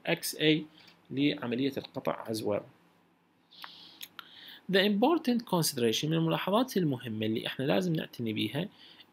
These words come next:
إنه ال recognition sequence، ال recognition sequence هو sequence مالت أحماض أمينية، على سبيل المثال مثلًا، مثلًا، مثلًا، زين، آه،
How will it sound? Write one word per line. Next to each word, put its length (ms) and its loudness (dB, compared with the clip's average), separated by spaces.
إنه 240 4
ال 200 2
recognition 720 2
sequence، 680 0
ال 220 2
recognition 640 2
sequence 500 -2
هو 80 4
sequence 560 2
مالت 160 -4
أحماض 320 0
أمينية، 280 0
على 140 0
سبيل 360 -2
المثال 340 -2
مثلًا، 420 0
مثلًا، 380 0
مثلًا، 340 -4
زين، 280 2
آه، 640 0